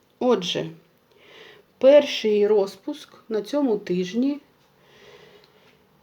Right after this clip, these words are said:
він відлежався. Я не вчора, не позавчора вирішила, що не буду дов'язувати, але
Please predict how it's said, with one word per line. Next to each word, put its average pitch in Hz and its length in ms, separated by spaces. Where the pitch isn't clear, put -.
він 294 220
відлежався. 233 920
Я 233 520
не 220 600
вчора, 220 460
не 208 140
позавчора 202 640
вирішила, 202 560
що - 260
не 277 120
буду 190 320
дов'язувати, 185 720
але 254 280